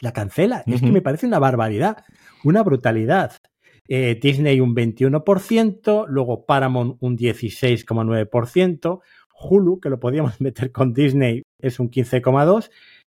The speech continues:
Speaker 1: y el dato es que Netflix solo cancela un diez coma dos por ciento de sus series. Prime Video nueve por ciento, y yo creo que sí que,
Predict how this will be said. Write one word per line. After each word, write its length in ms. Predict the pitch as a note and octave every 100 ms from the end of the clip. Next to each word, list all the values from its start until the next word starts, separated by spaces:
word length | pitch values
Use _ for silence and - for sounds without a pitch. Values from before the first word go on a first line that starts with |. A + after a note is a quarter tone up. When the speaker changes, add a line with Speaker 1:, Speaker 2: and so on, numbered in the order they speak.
| -
Speaker 1:
y 380 | C3 B2+ C3+
el 120 | B2 B2
dato 220 | E3+ G#3+
es 100 | -
que 160 | -
Netflix 520 | A#2+ F#3+ F#3+ E3 A#3 -
solo 320 | - D3+ F#3
cancela 480 | G3 - F#3+ G#3 G3+
un 240 | E3+ F3+
diez 380 | C3+ F3 F#3+ -
coma 280 | - F3 D#3
dos 180 | E3+ -
por 180 | - A2+
ciento 400 | - D3 D#3 D#3+
de 120 | D#3
sus 280 | - A#2 -
series. 540 | - C#3 F2 F2+ - - _ _ - - - _ _ _ _ _ _
Prime 200 | - C#3+
Video 320 | D3 D3+ B2+ A#2
nueve 180 | C3
por 200 | C#3+ -
ciento, 440 | - E3+ C#3 D#3+ -
y 60 | C3
yo 100 | C3
creo 140 | E3
que 80 | -
sí 160 | - B2+
que, 400 | D3+ C#3 C#3+